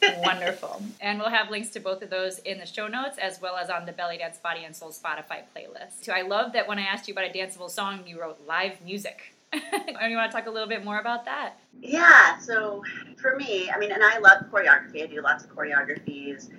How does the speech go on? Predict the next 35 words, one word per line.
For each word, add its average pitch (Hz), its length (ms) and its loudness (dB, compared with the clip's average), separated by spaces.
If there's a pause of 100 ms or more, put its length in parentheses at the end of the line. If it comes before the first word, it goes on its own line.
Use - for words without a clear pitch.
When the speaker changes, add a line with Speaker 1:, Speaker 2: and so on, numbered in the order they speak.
(300)
Speaker 1:
I 151 120 2
love 151 360 12
tribal 147 300 4
improv. 170 420 8
I 143 80 2
love 139 260 -2
choreography. 147 720 4
I 131 180 -2
love 131 420 0 (320)
complete 170 320 -6
improvisation. 147 840 2 (440)
But 180 180 8
for 226 120 6
me, 269 220 2
the 202 140 8
real, 220 720 6 (200)
the 285 120 -10
real, 269 260 2
like, 202 280 2
juice 220 420 -8
of - 100 -8
belly 180 300 2
dance 226 600 -2 (240)
or - 140 2
any 427 220 2
sort - 200 2
of 180 80 -2
dance 160 320 0
comes 202 360 2
when 180 340 2
you're 175 160 6
inspired 185 560 6
in 185 100 -2
the 180 60 2
moment 143 500 -2